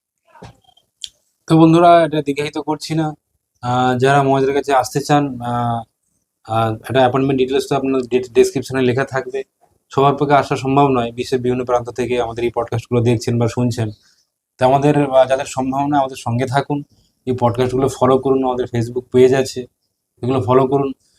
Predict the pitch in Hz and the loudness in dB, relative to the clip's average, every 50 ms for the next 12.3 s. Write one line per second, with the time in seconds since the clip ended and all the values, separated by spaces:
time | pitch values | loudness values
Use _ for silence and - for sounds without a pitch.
0 | _ _ - 127 131 127 - 127 127 127 135 131 135 127 123 - 127 123 123 127 | _ _ -4 -4 -2 -2 -2 -2 0 0 0 0 0 0 0 0 0 0 0 2
1 | 127 127 123 - - 123 127 127 127 127 123 123 117 117 117 117 113 113 123 135 | 0 0 0 0 -2 -2 0 0 0 0 0 -2 -4 -2 -2 -2 -2 0 0 0
2 | 139 135 131 117 - _ _ _ _ _ _ _ - - - _ _ _ _ - | 0 0 -2 -4 -6 _ _ _ _ _ _ _ -20 -20 -20 _ _ _ _ -8
3 | 123 123 123 139 143 135 - 131 131 127 131 139 139 - 127 131 131 131 - 165 | -6 -4 0 0 0 0 0 0 0 0 0 -4 -6 -6 -8 -8 -8 -6 -2 0
4 | 160 139 123 - 131 127 127 123 127 - 147 135 131 135 139 131 - _ _ _ | 0 0 0 0 -2 -4 -4 -4 -4 -2 0 0 2 0 0 -2 -4 _ _ _
5 | _ _ _ _ _ - 110 113 - _ - 127 123 - 143 131 127 135 139 143 | _ _ _ _ _ -18 -18 -18 -16 _ -8 -8 -8 -6 -6 -4 -2 0 0 -2
6 | 139 - - _ _ _ _ _ _ _ _ _ - 113 113 110 131 135 135 131 | -2 -4 -10 _ _ _ _ _ _ _ _ _ -4 -2 0 2 2 0 0 0
7 | 147 139 135 143 143 143 143 131 - 135 131 - 147 135 135 139 135 131 127 135 | -2 0 0 2 0 0 -2 -2 -2 -6 -4 -2 -2 -2 0 0 -2 -2 -2 -2
8 | 131 - 135 120 120 120 127 127 139 131 127 131 131 - 165 160 151 147 - _ | -2 -2 0 2 2 2 2 0 -2 -2 -2 -2 0 2 2 2 2 2 -2 _
9 | _ _ _ _ _ _ _ - 123 123 131 139 135 127 117 127 131 135 135 135 | _ _ _ _ _ _ _ -6 -4 0 0 0 0 0 0 0 0 0 0 0
10 | 131 139 135 135 - - 120 120 139 143 139 - - 196 123 - 127 110 110 101 | 2 2 0 0 0 -4 -2 0 0 0 0 0 0 -2 0 0 -2 -2 -2 -4
11 | 92 95 - _ _ _ _ _ _ _ _ _ _ - - _ _ _ _ - | -4 -8 -14 _ _ _ _ _ _ _ _ _ _ -20 -20 _ _ _ _ -4
12 | 123 127 131 135 135 | 0 0 2 2 0